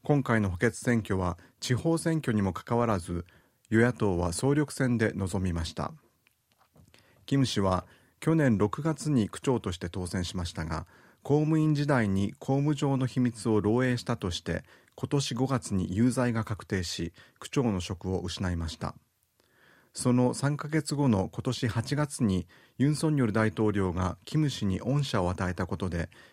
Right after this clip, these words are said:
キム氏は今回の補欠選挙に立候補することができました。与党は負けを喫したことで、党の内外から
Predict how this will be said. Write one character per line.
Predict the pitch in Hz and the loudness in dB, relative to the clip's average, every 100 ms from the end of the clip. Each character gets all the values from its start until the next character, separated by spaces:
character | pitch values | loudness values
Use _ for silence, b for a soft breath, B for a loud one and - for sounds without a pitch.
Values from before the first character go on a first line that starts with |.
| B | B
キ | - | 2
ム | 120 | 2
氏 | 107 92 | 2 -2
は | 90 | -2
今 | 90 135 131 | -2 -2 -2
回 | 110 95 | 0 -2
の | 87 | -2
補 | 90 | -4
欠 | - 135 | -4 -6
選 | - 135 127 | -2 0 0
挙 | 101 | 0
に | 95 92 | -2 -2
立 | 87 95 - | -4 -8 -4
候 | 135 | -4
補 | 104 92 | -2 -4
す | 95 | -4
る | 87 | -6
こ | 82 | -6
と | 82 | -6
が | |
で | 80 | -6
き | 80 | -8
ま | 80 | -8
し | 78 | -8
た。 | - - - _ _ _ _ b b b b b b b b b | -8 -10 -12 _ _ _ _ b b b b b b b b b
与 | 143 | 4
党 | 131 113 | 8 8
は | 101 98 87 | 8 4 2
負 | 95 104 | -2 0
け | 139 | 2
を | 143 | 0
喫 | - 131 | 0 -4
し | - | -4
た | - 135 | -2 -2
こ | 131 | 0
と | 120 | 0
で、 | 98 90 - B B | 2 0 -2 B B
党 | - 151 | 0 2
の | 123 | 2
内 | 104 143 147 | 2 2 2
外 | 117 98 | 0 0
か | 101 | 0
ら | 95 87 | 0 -2